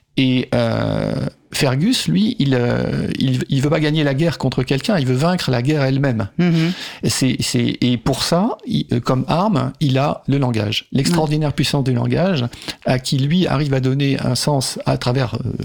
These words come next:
Speaker 1: évidemment, ses dons, euh, étonnants de polyglotte. Euh, étonnant, mais pas complètement impossible, hein. Dans le, dans l'histoire des très grands polyglottes,
Speaker 2: Tout à fait.
Speaker 1: il y a des gens qui parlaient des dizaines de langues, euh, il y a des, il y a, voilà, il y a, il y a effectivement une capacité du cerveau humain à appréhender le langage dans un sens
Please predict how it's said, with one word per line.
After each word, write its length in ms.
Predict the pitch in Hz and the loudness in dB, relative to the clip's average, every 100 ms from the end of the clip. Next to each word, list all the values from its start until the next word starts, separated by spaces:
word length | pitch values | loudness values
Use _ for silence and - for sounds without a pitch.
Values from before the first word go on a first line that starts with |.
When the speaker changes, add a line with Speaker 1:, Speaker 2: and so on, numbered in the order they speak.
| - | -2
Speaker 1:
évidemment, 360 | 117 113 131 | 0 0 0
ses 140 | 131 117 | 0 0
dons, 260 | 127 139 - _ | 0 -2 -6 _
euh, 180 | 107 107 - - | -4 -2 -6 -4
étonnants 380 | 127 143 135 131 | -2 0 0 0
de 60 | |
polyglotte. 520 | 120 120 131 185 - - - - - - - 208 | -2 -2 0 -2 -2 -12 -14 -10 -10 -12 -8 -2
Euh, 420 | 113 104 107 104 110 - | 0 0 0 -2 -4 -4
étonnant, 360 | 151 143 220 233 | -2 0 2 2
mais 80 | 151 | 2
pas 160 | 160 | 0
complètement 420 | 156 160 151 147 | 0 0 0 0
impossible, 480 | 139 175 - - 113 | 0 0 -2 -2 0
hein. 80 | 120 135 | 0 0
Dans 120 | 127 | 0
le, 140 | 123 | 0
dans 140 | 127 131 | 0 0
l'histoire 300 | 135 - 131 | -2 -2 -2
des 80 | 123 | 0
très 160 | 135 | -2
grands 160 | 127 131 | 0 0
polyglottes, 600 | 123 113 123 160 180 185 | 0 0 0 0 0 -2
Speaker 2:
Tout 100 | 185 | -2
à 20 | |
fait. 180 | 170 156 147 - | -2 -2 -4 -4
Speaker 1:
il 80 | - 120 | -2 2
y 100 | 139 | 2
a 60 | |
des 160 | 135 123 | 2 0
gens 180 | 139 156 | 0 -2
qui 140 | 117 | -2
parlaient 240 | 117 123 | -2 0
des 120 | 117 113 | 0 0
dizaines 280 | 120 117 | 0 0
de 100 | 117 | 0
langues, 440 | 110 120 151 160 147 | 0 0 0 0 0
euh, 280 | 123 117 120 | 0 0 0
il 60 | |
y 80 | 113 | 0
a 60 | 113 | 0
des, 100 | 110 | 0
il 80 | 107 | 0
y 100 | 110 | 0
a, 300 | 113 113 113 | 0 -2 -4
voilà, 260 | 113 113 165 | -2 0 0
il 60 | 127 | 0
y 40 | |
a, 40 | 127 | -2
il 220 | 127 123 | 0 0
y 80 | 123 | 0
a 80 | 123 | 0
effectivement 580 | 131 131 - 127 156 175 | -2 -2 -2 0 0 0
une 120 | 165 | 0
capacité 540 | 160 151 147 - 147 139 | 0 0 0 -2 0 0
du 100 | 127 | 0
cerveau 340 | - 123 120 | 0 0 0
humain 360 | 120 123 151 196 | 0 0 0 0
à 180 | 135 127 | 0 -2
appréhender 440 | 127 143 131 131 | -2 -2 0 0
le 80 | 127 | 0
langage 320 | 120 120 147 | 0 0 -2
dans 240 | 135 117 131 | 0 0 0
un 60 | |
sens 320 | 123 139 120 | 0 -2 -2